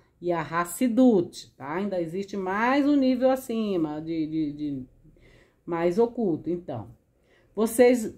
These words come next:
em qual, em outros lugares, vocês não vão encontrar is-, essa, essa explicação que eu tô dando, a não ser com o, o rabino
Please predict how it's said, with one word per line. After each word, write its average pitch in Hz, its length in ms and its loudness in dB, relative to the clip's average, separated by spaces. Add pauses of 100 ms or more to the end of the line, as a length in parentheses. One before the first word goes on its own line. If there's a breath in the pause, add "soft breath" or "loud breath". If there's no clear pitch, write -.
em 240 360 6
qual, 277 320 2
em 277 220 4
outros 294 340 2
lugares, 240 340 0
vocês 240 320 -2
não 247 480 4
vão 277 240 4
encontrar 262 800 0 (160)
is-, 254 300 -4
essa, 233 500 0
essa 226 720 0 (200)
explicação 220 600 -4
que 220 60 -6
eu 208 60 -2
tô 214 120 -2
dando, 170 380 2 (440 loud breath)
a 220 180 4
não 262 260 6
ser 247 680 4 (120)
com 254 520 4
o, 311 400 2 (180)
o 226 220 -4
rabino 220 1120 2